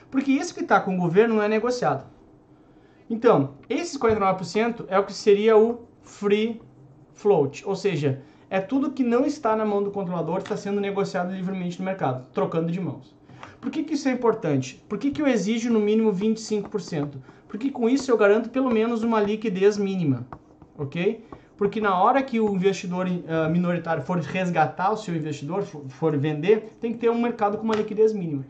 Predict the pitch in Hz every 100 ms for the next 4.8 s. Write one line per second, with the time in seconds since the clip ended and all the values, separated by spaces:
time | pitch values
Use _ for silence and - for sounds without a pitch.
0 | - - - 208 233 233 220 220 220 214
1 | 202 220 214 208 294 - 233 226 - 220
2 | - 208 202 214 - 226 254 214 175 -
3 | 156 170 151 139 - - - 180 208 247
4 | 254 - 240 226 220 208 185 196